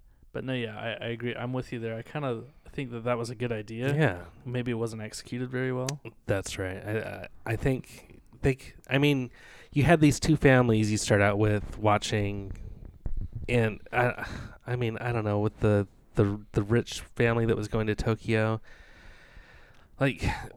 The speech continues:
Speaker 2: you get Pete Holmes and, and Andy Daly and, um, uh, Chris Parnell, and just, like, some of those guys are just on screen for a few seconds, really. Like, Chris Parnell is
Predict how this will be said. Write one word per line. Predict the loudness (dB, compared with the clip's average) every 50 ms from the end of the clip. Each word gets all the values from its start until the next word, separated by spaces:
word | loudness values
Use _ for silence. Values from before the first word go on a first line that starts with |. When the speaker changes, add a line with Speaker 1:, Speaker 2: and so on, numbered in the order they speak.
| -20 _ _ -8
Speaker 2:
you | -6 -6 -6 -4 -2 0 4
get | 4 4 6 6
Pete | 6 6 6 4
Holmes | 4 4 4 6 6 6 6 4 4 2 0 0 2 2
and, | 2 2 0 -4 -8 -10 -10 -8 -6
and | -6 -4
Andy | 0 0 0 2 2 2 4
Daly | 4 4 4 4 4 4 4 4 2 2 0 -2 -2 -4
and, | -6 -8 -8 -8 -8 -10 -12 -12 -12 -10 -10 -10 -10 -12 -14 -14 -10
um, | -8 -8 -6 -6 -8 -10 -10 -12 -16 -18 -18 -20 -20 _ _ -14 -14 -14 _ -8
uh, | -6 -4 -4 -4 -4 -6 -6 -8 -10 -14 -18 _ -12 -6
Chris | -2 -2 0 0
Parnell, | 0 0 0 0 0 0 -2 -2 -4 -6 -8 -12 -18 -20 -14 _
and | -8 -8 -8 -10 -12 -14 -6
just, | -2 -2 -2 0 2 2
like, | 2 0 0 -2 -4
some | -2 0 4 6
of | 6
those | 6 6 4
guys | 4 2 2 0
are | -2 -6
just | -6 -6 -4 -4
on | -4 -4
screen | -6 -4 -2 -2 -2 -4
for | -4 -6 -8 -8 -6 -6
a | -6 -6
few | 0 2 2 2
seconds, | 4 4 2 2 2 0 -6 -10 -10 -10 -6 -4
really. | -4 -4 -4 -4
Like, | -6 -6 -6 -6
Chris | -4 -2 -2 0
Parnell | 2 2 2 4 4 2 2 0
is | -2 -6